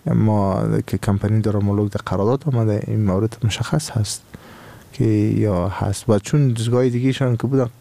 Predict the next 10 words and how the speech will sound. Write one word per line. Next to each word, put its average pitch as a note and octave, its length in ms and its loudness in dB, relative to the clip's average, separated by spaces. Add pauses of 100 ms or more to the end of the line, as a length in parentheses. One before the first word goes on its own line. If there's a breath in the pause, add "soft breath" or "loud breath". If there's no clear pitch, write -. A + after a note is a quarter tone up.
(140)
قبلاً، B2 200 0
اه، A#2 540 -2
شناسایی، G#2+ 1000 2
اه، - 840 0
ت-، G2+ 280 0 (320 loud breath)
اه، A2 320 2 (280)
د-، A2 440 0
شناسایی A#2 460 0
می‌تونست C3 580 0
بکنند، G#2 520 -4